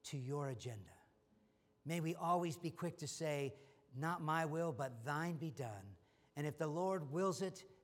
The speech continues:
then we'll do this. We'll come and go, we'll buy and sell, we'll be there or we won't be there, but it'll all be in accord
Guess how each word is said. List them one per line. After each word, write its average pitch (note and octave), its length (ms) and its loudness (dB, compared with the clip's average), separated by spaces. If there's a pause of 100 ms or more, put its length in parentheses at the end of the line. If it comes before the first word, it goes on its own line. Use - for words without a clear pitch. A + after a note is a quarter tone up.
then D#3 180 2
we'll D3 140 -2 (100)
do D#3+ 200 0
this. A2+ 480 -6 (220)
We'll C#3 100 -2
come F#3 480 0
and B2+ 160 -6
go, E3+ 400 0 (160)
we'll C3 120 -2
buy E3 500 2
and C3+ 140 -2
sell, D#3+ 500 4 (220)
we'll C#3+ 120 2
be F#3+ 260 0
there E3+ 460 4
or D3 100 2
we C3+ 120 -2
won't E3+ 300 0
be C#3 140 0
there, A2 420 -2 (1000)
but C3+ 100 -2
it'll B2 180 -4
all D3+ 260 0
be B2+ 440 -4
in B2 80 -6
accord A2+ 540 -6